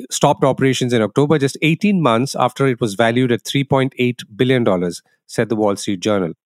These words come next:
Others have laid off workers. Back to the markets and in India, equity markets rallied for the second straight day on Friday on hopes, among others,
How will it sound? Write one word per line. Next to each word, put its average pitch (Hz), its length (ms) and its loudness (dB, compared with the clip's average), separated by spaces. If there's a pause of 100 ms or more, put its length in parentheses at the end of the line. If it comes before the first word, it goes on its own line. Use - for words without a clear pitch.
(140)
Others 190 300 2
have 165 140 2
laid 117 280 2
off 117 180 0
workers. 95 600 -4 (560)
Back 180 260 2
to 208 80 2
the 180 80 4
markets 143 440 2
and 131 280 4
in 120 80 2
India, 143 380 2
equity 156 340 2
markets 135 460 2
rallied 135 400 2
for 139 100 0
the 113 80 -2
second 160 360 0
straight 135 360 -2
day 120 180 4
on 113 180 2
Friday 127 400 0
on 104 180 0
hopes, 180 420 0
among 107 320 0
others, 135 340 0